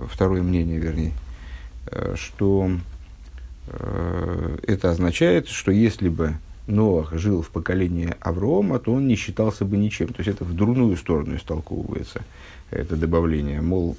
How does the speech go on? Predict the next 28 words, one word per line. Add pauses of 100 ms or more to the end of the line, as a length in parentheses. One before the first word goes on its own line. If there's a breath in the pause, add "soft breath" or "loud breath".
он
был
праведником
непорочным,
конечно, (360 loud breath)
но
вот
только
по
своим
поколениям.
Если
бы
он
был
в
поколении,
жил
в
поколении
Аврома,
то
никаким
праведником
он
не
считался
бы.